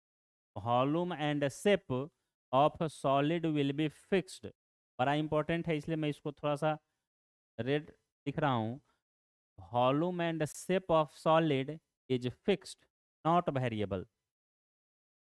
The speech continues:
और दूसरी काफ़ी इंपॉर्टेंट बात, solids are rigid, solids are rigid, और सॉलिड के रिजिड होने का वही दो कारण है,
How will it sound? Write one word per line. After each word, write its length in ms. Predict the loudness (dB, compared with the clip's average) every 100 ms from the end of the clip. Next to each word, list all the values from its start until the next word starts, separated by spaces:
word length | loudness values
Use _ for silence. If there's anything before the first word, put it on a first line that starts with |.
| 0
और 160 | 0
दूसरी 400 | 0 -4 -2 -4
काफ़ी 380 | 2 0 0 -4
इंपॉर्टेंट 460 | -2 0 0 -2 -2
बात, 360 | 0 0 -2 _ _ _ _ _ _
solids 540 | 4 4 4 0 -2 -8 -2
are 200 | 0 2 0 0
rigid, 460 | -2 0 -2 -4 -10 _ _ _ _ _ _ _
solids 500 | 0 2 2 -2 -6
are 460 | -2 4 4 4 0 -12 _ _ -4
rigid, 540 | 2 2 2 0 -2 -10 _ _ 0
और 160 | 0
सॉलिड 540 | 0 2 2 4 0 -2
के 180 | -2 0
रिजिड 380 | 0 0 2 2
होने 300 | 0 -2 -2
का 200 | -2 0
वही 320 | 0 0 0
दो 160 | -2
कारण 340 | -2 0 0 -2
है, 280 | -2 -4